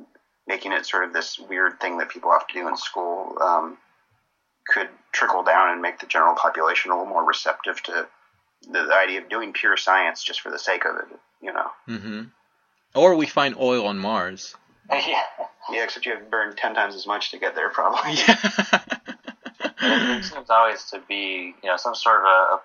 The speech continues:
Speaker 3: political or economic pressure to these things. You know, even the original space race was largely political.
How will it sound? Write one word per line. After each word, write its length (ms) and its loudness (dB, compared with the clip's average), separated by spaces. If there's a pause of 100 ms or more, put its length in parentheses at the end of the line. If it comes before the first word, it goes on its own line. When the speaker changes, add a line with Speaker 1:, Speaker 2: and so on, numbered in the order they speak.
Speaker 3:
political 400 2
or 200 4
economic 580 2
pressure 500 0
to 200 -14
these 240 -12
things. 420 -6
You 80 -12
know, 60 -10
even 220 -6
the 80 -2
original 340 -4
space 500 -10
race 400 -6
was 200 -14
largely 360 -2
political. 600 -2